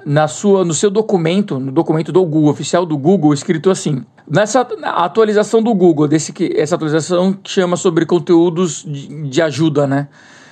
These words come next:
É, helpful content, que eles chamam. Então, ne-, nessa atualização do helpful content, ele colocou que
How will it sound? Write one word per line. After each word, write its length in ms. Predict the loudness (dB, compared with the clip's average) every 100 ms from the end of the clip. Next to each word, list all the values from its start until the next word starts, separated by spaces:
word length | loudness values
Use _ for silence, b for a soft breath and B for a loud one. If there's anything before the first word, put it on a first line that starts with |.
| B
É, 280 | 0 2 2
helpful 400 | 0 0 0 0
content, 580 | 0 -2 -4 -6 -8
que 80 | -8
eles 140 | -6 -6
chamam. 340 | -6 -8 -10 B B B B B
Então, 460 | -4 2 2 2 2
ne-, 220 | 0 2
nessa 200 | 0 2
atualização 520 | 2 2 2 0 2
do 100 | 2
helpful 500 | 2 0 -2 0 0
content, 600 | 2 -2 -2 -2 -4 -4 b b -2
ele 160 | -2
colocou 520 | 2 2 2 2 0 0
que 360 | 0 2 2